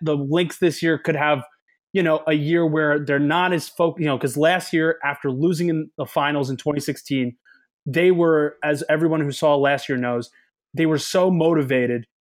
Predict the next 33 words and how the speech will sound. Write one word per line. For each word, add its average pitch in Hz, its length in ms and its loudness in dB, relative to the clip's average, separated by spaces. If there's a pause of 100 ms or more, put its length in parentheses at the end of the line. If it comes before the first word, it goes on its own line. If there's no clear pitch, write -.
(280)
um, 131 360 -2 (100)
to 156 100 -4
go 160 300 4
out 147 220 0
and 131 100 -8
get 143 220 -2
that 135 180 -2
one 127 260 -2
seed. 104 300 -12
They 123 80 -2
were 127 140 0
so, 151 480 2
they 147 120 2
went 139 220 -2 (220)
pedal 170 260 2
to - 140 -4
the 147 40 -2
metal 139 280 2
for 131 100 -6
that 131 180 0
one 131 200 -4
seed 123 240 -4 (260)
because 151 260 0
they 170 140 2
knew 170 200 4
if 156 100 -4
they 151 120 0
got 139 160 0
another 139 400 0
game 147 340 -2
five 143 360 0
at 156 60 -2
home, 135 400 -2